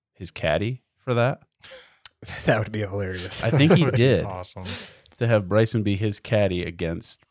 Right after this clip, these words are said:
Speaker 1: left-handed Brooks.
Speaker 2: Yeah, 'cause Brooks has, um, P F T and Big Cat,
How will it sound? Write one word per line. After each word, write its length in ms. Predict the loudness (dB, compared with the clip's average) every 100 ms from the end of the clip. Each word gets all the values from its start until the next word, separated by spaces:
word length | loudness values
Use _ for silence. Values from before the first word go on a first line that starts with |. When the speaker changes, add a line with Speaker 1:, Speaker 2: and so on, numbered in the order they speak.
| _
Speaker 1:
left-handed 520 | -8 -6 -6 -6 -6
Brooks. 480 | -6 -8 -8 -14 -14
Speaker 2:
Yeah, 140 | -10 -8
'cause 200 | -6 -8
Brooks 360 | -4 -4 -4
has, 680 | -4 -2 -2 -4 -8 -14 -16 -14
um, 480 | -12 -10 -12 -14 -18 _ _ -20 -20 _ -10
P 160 | -6
F 100 | -6
T 140 | -6 -10
and 120 | -4
Big 160 | -6 -4
Cat, 300 | -8 -8